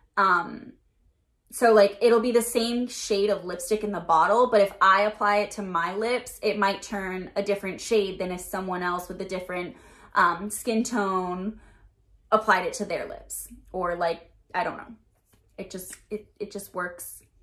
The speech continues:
to find your perfect shade. Okay. Well, first of all, this is busted. Half the product's, like,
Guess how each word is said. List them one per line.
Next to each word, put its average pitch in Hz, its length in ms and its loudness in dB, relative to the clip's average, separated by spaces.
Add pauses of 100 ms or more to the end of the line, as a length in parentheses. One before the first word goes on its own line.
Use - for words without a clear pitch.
to 220 60 -20
find 180 360 -12
your 156 260 -8
perfect - 420 -20
shade. - 340 -18 (1160)
Okay. 185 280 -12 (840)
Well, 185 140 -8
first 202 340 -6
of 302 80 -8
all, 233 160 0
this 220 120 -6
is 208 120 -6
busted. - 840 -10 (2750)
Half 220 260 -8
the 254 60 -8
product's, 220 400 -2
like, 190 160 -4